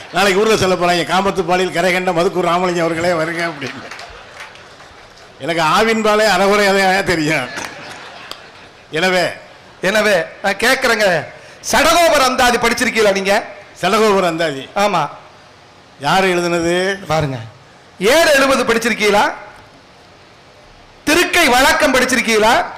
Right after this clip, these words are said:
Speaker 2: கம்பராமாயணம் படிச்சிருக்கீங்களா?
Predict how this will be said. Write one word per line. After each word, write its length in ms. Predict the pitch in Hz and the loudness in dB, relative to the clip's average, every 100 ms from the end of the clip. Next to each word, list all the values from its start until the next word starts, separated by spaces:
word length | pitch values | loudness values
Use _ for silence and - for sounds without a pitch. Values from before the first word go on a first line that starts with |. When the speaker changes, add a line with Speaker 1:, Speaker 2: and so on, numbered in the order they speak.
| - - - - - - - - - - - - - | -20 -20 -20 -20 -20 -20 -20 -20 -20 -20 -20 -8 -2
Speaker 2:
கம்பராமாயணம் 720 | 269 339 339 302 285 262 - | 0 2 4 4 2 0 0
படிச்சிருக்கீங்களா? 680 | 247 254 254 233 226 233 | 0 0 -2 0 2 2